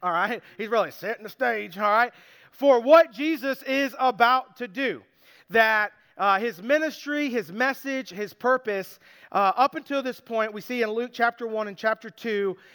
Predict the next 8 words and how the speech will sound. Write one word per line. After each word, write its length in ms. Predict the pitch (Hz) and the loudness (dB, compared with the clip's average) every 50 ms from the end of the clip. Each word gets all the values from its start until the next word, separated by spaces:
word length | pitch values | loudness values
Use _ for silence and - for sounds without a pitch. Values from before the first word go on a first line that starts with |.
| - | -14
he's 200 | _ 208 220 175 | _ -10 -8 -8
setting 440 | - - - 247 254 277 294 285 269 | -10 -2 0 0 2 2 0 -4 -6
the 80 | 240 208 | -8 -10
stage 560 | - - - 233 226 214 196 190 175 - - | -10 -4 -2 -2 0 0 -2 -4 -6 -10 -16
for 200 | _ - 202 190 180 | _ -6 -6 -4 -2
really 340 | 190 240 277 285 254 226 185 | 2 2 2 2 2 -2 -2
this 260 | 165 202 185 - - | -8 -10 -10 -10 -16
moment 600 | 180 190 214 240 247 233 202 165 135 127 147 | -14 -8 -4 -4 -2 -2 -4 -6 -10 -12 -12